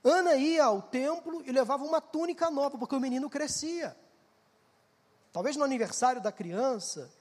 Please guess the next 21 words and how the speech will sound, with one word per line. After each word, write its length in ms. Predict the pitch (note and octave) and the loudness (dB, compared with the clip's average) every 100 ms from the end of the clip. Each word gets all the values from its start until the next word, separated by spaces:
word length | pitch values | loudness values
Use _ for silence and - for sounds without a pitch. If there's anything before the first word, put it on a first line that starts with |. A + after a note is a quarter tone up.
| - | -20
de 80 | E3+ | -4
forma 300 | D4 D#4 D#4+ | -2 2 0
alguma 360 | G3+ D4 C#4 | -2 -2 0
ela 300 | A#3+ G#3+ F3+ G#3 | 0 -2 -4 -4
o 100 | G#3+ | -4
abandonou, 680 | F3 G#3 F3 D#3+ A3 A3 | -4 -6 -8 -4 -2 0
ela 140 | G3 G#3 | 0 -2
consagrou 720 | - D#4+ - B3 F#3 G#3+ G#3 | -4 -6 -2 -4 -2 -2 -2
a 40 | |
Deus 260 | D#3 A#3+ C4 | -4 -4 -4
e 40 | |
cumpriu 540 | C#4+ D#4+ A#3+ D#4+ D#4+ - - - | -6 -6 -2 -2 -2 -6 -18 -4
a 100 | A3+ | -2
sua 240 | - C4 B3+ | -2 -6 -4
promessa 720 | A#3 G#3 B3+ C#4+ - - C3+ _ _ _ | -4 -4 -6 -6 -10 -12 -18 _ _ _
de 100 | A3 | -4
consagração, 800 | B3+ - A#3+ A3 F#3+ - B3+ A3 | -2 0 -2 -2 -6 -2 -4 -4
de 120 | E3+ | -4
dedicação 580 | G#3+ A3 A3 - A3+ A3 | -4 0 -2 -2 -8 -8
ao 80 | |
Senhor. 420 | G3+ G3+ F3+ G#3+ | -8 -8 -6 -8